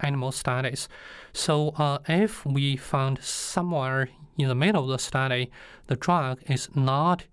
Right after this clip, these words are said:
doing what we expect, if the drug actually harm patients, we actually need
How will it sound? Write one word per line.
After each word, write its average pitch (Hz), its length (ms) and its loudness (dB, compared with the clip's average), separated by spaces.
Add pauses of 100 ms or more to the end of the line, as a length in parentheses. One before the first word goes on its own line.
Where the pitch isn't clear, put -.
(160)
doing 135 260 2 (100)
what 131 280 0
we 127 240 -2
expect, 131 680 -2 (480)
if 135 160 0
the 123 100 0
drug 131 380 0
actually 127 480 -2 (1600)
harm 185 420 0 (800)
patients, 202 480 -2 (340)
we 139 200 2
actually 135 440 0
need 139 520 2